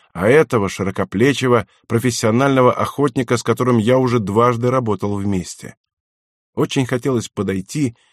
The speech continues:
выдернуть его из-за стола, а еще лучше выбить из-под него стул и уложить на пол безотказным приемом муай-тая. Хелл пошевелилась, подняла руку,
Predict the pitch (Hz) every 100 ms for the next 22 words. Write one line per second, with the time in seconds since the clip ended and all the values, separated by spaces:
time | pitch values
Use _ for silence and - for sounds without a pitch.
0 | _ - 98 143 170 147 139 135 127 131
1 | 135 110 107 117 - 123 160 143 101 _
2 | _ _ - 107 123 - 185 196 - 160
3 | 180 175 - 143 - 143 151 151 147 -
4 | 165 147 113 113 107 117 120 127 117 135
5 | 160 143 120 107 107 - 147 143 139 117
6 | 104 95 120 120 113 101 _ 98 101 95
7 | 95 - 85 85 - _ _ _ _ _
8 | _ _ _ _ _ _ _ 156 165 131
9 | 117 120 107 113 160 151 - 110 101 104
10 | 95 92 107 143 143 127